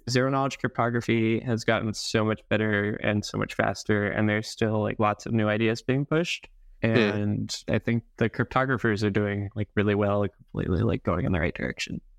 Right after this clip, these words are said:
Speaker 1: The rest of the industry, or the industry overall, I don't know where things are gonna end up. Everyone's competing on all these different metrics, but then, like, you know, these completely, like, random chains have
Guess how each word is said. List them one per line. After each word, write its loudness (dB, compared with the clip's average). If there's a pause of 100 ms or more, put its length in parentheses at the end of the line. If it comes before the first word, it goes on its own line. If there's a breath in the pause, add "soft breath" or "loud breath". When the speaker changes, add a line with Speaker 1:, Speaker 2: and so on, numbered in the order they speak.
(220)
Speaker 1:
The 4
rest -2
of 2
the 2
industry, 2
or 0
the -2
industry 0
overall, -2 (100)
I 2
don't -2
know 0
where 0
things 0
are 0
gonna 2
end 2
up. -4
Everyone's 0
competing 0
on 0
all 0
these -2
different -2
metrics, -2
but -2
then, 2
like, -2 (220)
you 2
know, 2
these 0
completely, 2
like, 0
random 2
chains -2
have 0